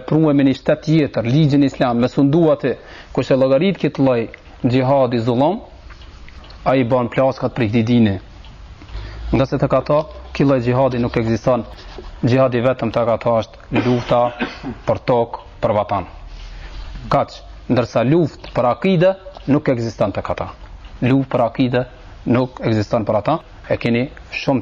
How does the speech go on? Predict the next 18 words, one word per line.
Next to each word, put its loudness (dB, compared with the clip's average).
qartë 0
ku -2
në 0
fundit 0
paqen 0
me 0
Izraelin. 0
Pse 2
paqen 0
me 0
Izraelin? 2
Dinin 4
Allahut 4
nuk 0
ka 2
paqe 0
me 2
jehudit. 0